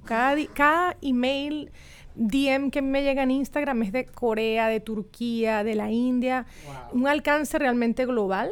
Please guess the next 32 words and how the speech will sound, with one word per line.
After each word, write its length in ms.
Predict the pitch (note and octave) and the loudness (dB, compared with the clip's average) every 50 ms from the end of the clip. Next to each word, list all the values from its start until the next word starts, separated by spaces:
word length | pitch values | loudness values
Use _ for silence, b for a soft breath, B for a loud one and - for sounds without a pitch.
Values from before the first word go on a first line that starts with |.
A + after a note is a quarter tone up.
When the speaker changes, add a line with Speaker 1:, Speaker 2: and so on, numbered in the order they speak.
| A4+ | -6
Speaker 2:
Ujú. 320 | - - - - - - C4 | -8 -10 -12 -8 -4 0 0
Speaker 1:
un 80 | B3+ | 2
mensaje 420 | C4 C#4 C#4 A#3+ - C#4 B3+ C4+ D#4+ | 2 2 2 2 2 2 2 2 2
en 80 | E4 | 0
el 140 | D#4 C4 - | -2 -2 -2
cual 240 | - G#3+ G3+ G3 - | 0 -2 -2 -2 -2
creo 320 | - A3 G#3+ A#3 C#4+ E4 | -2 0 2 2 2 0
que 80 | - B3+ | 0 0
es 40 | G#3 | -2
el 100 | A3+ - | -2 -2
poder 200 | - A3 G#3 G#3 | 0 0 0 2
de 80 | A3 | 2
la 80 | A#3+ B3 | 2 0
autenticidad, 680 | A#3 A#3+ G#3 G3+ G#3 A3 G#3+ - - A3 G3 F#3 B3+ | 0 0 -2 -4 -2 -4 -6 -6 -6 -4 -2 0 0
lo 120 | D4+ D4+ - | 0 -2 -2
que 80 | A3 | -2
decía 320 | G3 F#3 - - - F#3+ A3 | -2 -2 -4 -4 -6 -6 -4
justamente 600 | A3 G#3 - B3 A#3 A#3 A3+ A3 A3+ G#3+ A#3+ A#3+ | -4 -6 -6 -6 -4 -4 -2 -2 -4 -2 -2 -2
de 360 | A#3 G#3+ G3 F3 E3 - - | -2 -2 -2 -2 -4 -4 -2
no 200 | G#3+ A3 A3 G#3+ | 0 0 0 0
pretender 520 | G#3+ - B3+ C4 C4 A#3 A3+ A3+ A3 A3 G3+ | 0 0 0 0 0 0 0 2 2 0 0
ser 180 | - C4 A3+ | -2 -2 -2
otra 260 | A#3 A3+ - C4+ C4+ | -2 -2 -2 -2 -2
persona, 440 | - G#3 - - - A3+ A#3+ D#4 F#4 | -4 -4 -4 -4 -4 -2 -2 -2 -2
sino 300 | F#4 - C4 A3 G3+ F#3+ | -2 -2 -2 -2 -2 -2
llegar 300 | G3+ G#3 G3+ G3 G3+ G#3+ | -2 -2 -2 0 0 0
uno 200 | A#3 A#3+ B3+ B3+ | 0 0 0 0
con 140 | - B3+ A#3 | -2 -2 -4
sus 180 | - A3+ - - | -4 -8 -8 -6
talentos 440 | - G3 G3+ G#3 G#3+ A3+ - B3+ B3+ | -4 -2 0 0 0 0 -2 -2 -2
y 60 | A3+ | -4
su 380 | - - A3+ G#3 F#3 F3 F3+ | -4 -4 -6 -6 -6 -6 -8